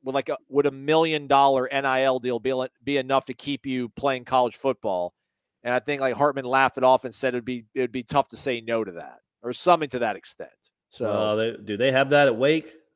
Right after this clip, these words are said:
Speaker 2: They, they bringing him back for, I don't wanna
Speaker 1: Well,
Speaker 2: watch
Speaker 1: that's,
Speaker 2: I
Speaker 1: that's
Speaker 2: hope,
Speaker 1: why the
Speaker 2: I hope
Speaker 1: question
Speaker 2: this
Speaker 1: was.
Speaker 2: doesn't happen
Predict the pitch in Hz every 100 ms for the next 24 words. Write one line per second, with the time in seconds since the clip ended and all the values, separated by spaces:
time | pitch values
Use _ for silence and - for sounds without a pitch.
0 | - 113 110 120 123 131 127 120 123 127
1 | - 156 214 175 156 - 139 135 143 -
2 | 208 185 143 156 147 139 135 123 _ _
3 | - 113 190 208 220 170 180 175 147 131
4 | 135 127 - 117